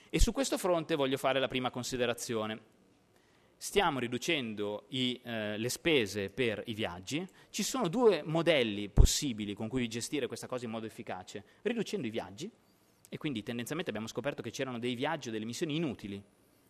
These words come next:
E questo evidentemente può essere un primo step, lasciatemi dire poco credibile, anche perché stiamo parlando mediamente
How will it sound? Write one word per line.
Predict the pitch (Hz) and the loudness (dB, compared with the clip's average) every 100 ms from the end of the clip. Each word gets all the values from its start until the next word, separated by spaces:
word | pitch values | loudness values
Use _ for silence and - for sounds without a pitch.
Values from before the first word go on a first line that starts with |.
| - - | -20 -18
E | |
questo | - - | -12 -10
evidentemente | 95 101 104 127 123 | -8 -8 -6 -6 -6
può | - | -6
essere | 107 104 | -6 -8
un | |
primo | 95 110 | -8 -8
step, | 147 113 98 - - | -4 -4 -4 -4 -6
lasciatemi | 95 - 131 120 | -8 -10 -8 -6
dire | 123 95 | -6 -6
poco | 135 110 | -8 -8
credibile, | 127 123 90 98 135 - - - | -8 -6 -6 -8 -8 -10 -14 -10
anche | 120 117 | -8 -6
perché | - 151 | -4 -4
stiamo | - 110 | -4 -4
parlando | 117 113 135 127 | -2 0 0 0
mediamente | 104 110 131 143 113 | -2 -2 -4 -2 -4